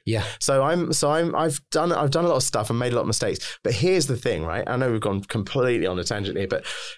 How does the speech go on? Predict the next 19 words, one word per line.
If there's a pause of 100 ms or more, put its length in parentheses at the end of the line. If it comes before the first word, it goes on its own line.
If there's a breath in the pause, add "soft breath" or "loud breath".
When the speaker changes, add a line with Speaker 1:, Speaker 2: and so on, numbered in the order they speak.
(140 loud breath)
Speaker 2:
the
mistakes
that
I've
made, (580)
well, (120)
have
always
been
based
on
two
things. (1500)
And
they're
very
intertwined.
The
<laughs>